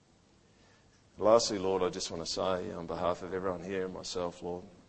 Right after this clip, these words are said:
thank you so much for talking. Thanks that you tell us what you like. Thanks that you tell us what we're like. Thanks that you're gracious and loving toward us, and that you're patient with us,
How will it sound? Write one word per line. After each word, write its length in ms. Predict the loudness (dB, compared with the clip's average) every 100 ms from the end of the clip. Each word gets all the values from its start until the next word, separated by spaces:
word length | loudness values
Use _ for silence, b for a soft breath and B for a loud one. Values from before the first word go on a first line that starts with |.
| -18
thank 220 | -10 -10
you 60 | -8
so 260 | -2 -2 0
much 200 | -4 -10
for 100 | -14
talking. 440 | -10 -10 -10 -16 -20 -20 B B B B B B B B B B _
Thanks 240 | -4 -4 -4
that 60 |
you 100 | -6
tell 220 | -6 -4
us 140 | -4 -4
what 120 | -6
you 80 | -4
like. 400 | 0 0 0 -4
Thanks 240 | -10 -8
that 60 | -8
you 60 |
tell 220 | -6 -4 -4
us 160 | -4
what 120 | -6
we're 180 | -4 -2
like. 420 | -2 -4 -6 -12 -20 -20 -20 B B B B -8
Thanks 240 | -6 -4
that 100 | -6
you're 80 | -6
gracious 760 | -2 0 0 -2 -8 -8 -10 -12 -18 -20 -20 _ _
and 180 | -8 -2
loving 300 | -2 -2 -8
toward 340 | -8 -4 -4
us, 360 | -4 -6 -12 -18 -20 B B B -18
and 80 | -12
that 80 | -10
you're 60 | -10
patient 480 | 0 0 0 -4
with 160 | -6 -2
us, 440 | -2 -4 -12 -14